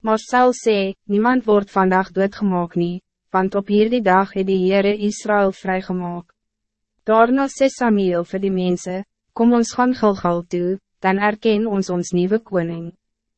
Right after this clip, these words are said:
Almal het Gilgal toe gegaan en daar voor die altaar in Gilgal gesê dat Saul koning is.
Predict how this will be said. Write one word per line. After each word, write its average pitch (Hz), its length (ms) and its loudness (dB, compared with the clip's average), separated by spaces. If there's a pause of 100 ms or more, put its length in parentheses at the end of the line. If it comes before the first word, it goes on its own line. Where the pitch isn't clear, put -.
(280)
Almal 285 360 4
het 277 120 -2
Gilgal 196 480 2
toe 202 140 -2
gegaan 180 480 -2
en 185 120 -2
daar 185 220 0
voor 240 280 2
die 220 100 0
altaar 196 540 0
in 208 120 0
Gilgal 175 640 -2
gesê 180 340 -4
dat 175 200 -2
Saul 196 300 0
koning 175 420 -2
is. 175 240 -10